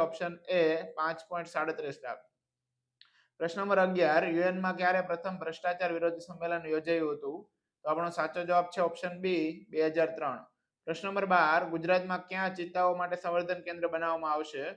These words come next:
તો આપણો સાચો જવાબ છે ઓપ્શન સી, કચ્છ. પ્રશ્ન નંબર તેર, તાજેતરમાં મધ્યપ્રદેશના કયા ટાઇગર રિઝર્વમાં દસ હજાર વર્ષ જૂનું રોક પેન્ડિંગ મળ્યું છે? તો આપણો સાચો જવાબ છે ઓપ્શન બી, સાતપુડા.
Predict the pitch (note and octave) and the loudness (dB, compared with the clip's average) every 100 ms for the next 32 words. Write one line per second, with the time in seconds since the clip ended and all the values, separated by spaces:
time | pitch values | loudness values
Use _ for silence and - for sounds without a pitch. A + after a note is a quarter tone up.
0 | _ _ _ - D#3 E3+ E3+ D#3+ D#3+ F3+ | _ _ _ -4 -2 -2 0 0 0 0
1 | F3+ F3+ F3+ G3 E3+ E3 F3+ F3+ F3 G3+ | 4 2 2 0 0 0 -6 -12 -4 0
2 | E3 E3+ F#3+ - E3 E3 D#3+ - _ _ | 0 -2 -6 -4 0 0 -2 -16 _ _
3 | _ - F3+ G3 G3 G3 G3 F3+ E3+ E3+ | _ -10 -8 -6 -4 -4 0 2 4 4
4 | E3 E3 F#3 F#3+ F#3+ F3 E3 F3+ F3+ F#3 | 2 2 0 -2 -2 -4 -4 -4 -6 -6
5 | F#3 F#3 F3 F3+ F#3 F3+ E3+ F3 F3 E3+ | -6 -8 -8 -2 0 0 0 0 0 0
6 | F3+ F3+ F3+ F#3+ F3+ _ _ D#3 F3 F3 | 0 0 -4 -4 -8 _ _ 2 2 2
7 | F#3 F3 E3+ F3 F3 - F3 F3 C3+ D3+ | 2 4 4 0 -2 -4 -4 -2 0 2
8 | D#3+ - - E3 E3 F3 F#3 F3+ E3 E3 | 0 -2 -8 -6 -4 -6 -8 -4 0 0
9 | D#3 D3+ C#3+ G#3+ - _ _ _ - D#3+ | 0 -4 -6 -8 -12 _ _ _ 0 0
10 | F3 E3+ E3+ E3+ F3+ F3 F3 F3 G#3 F3 | 0 2 2 2 0 2 2 2 -2 -2
11 | E3 - F3+ F#3 F#3+ E3 E3 E3 D#3+ D#3 | -2 -4 -6 0 2 4 0 -2 -4 -6
12 | - D3 A#2 | -6 -4 -4